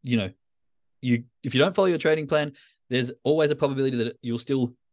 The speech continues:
end up in a trade, but this creates bad habits, which over the longevity of your trading career are not gonna be net profitable. So we need to actually go back and trust that ability and go, "You know what? Self-love, right? I do know and believe in my own ability. I do trust and know the things that I'm doing, and I do trust and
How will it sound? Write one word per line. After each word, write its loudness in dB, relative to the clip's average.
end 4
up -2
in -2
a 0
trade, 0
but -8
this -4
creates -2
bad 0
habits, 0
which -8
over -2
the -4
longevity -2
of -2
your -2
trading 0
career 0
are -2
not 0
gonna 0
be 0
net -2
profitable. -4
So 2
we 0
need -2
to 0
actually -4
go 0
back -2
and -8
trust -8
that 2
ability 0
and -6
go, -4
"You -2
know 4
what? 0
Self-love, 2
right? -2
I 0
do 0
know -2
and 0
believe 0
in -4
my 0
own 0
ability. 0
I -2
do -2
trust -2
and 0
know 2
the -4
things -4
that -2
I'm 0
doing, 0
and -2
I 0
do -2
trust -2
and -2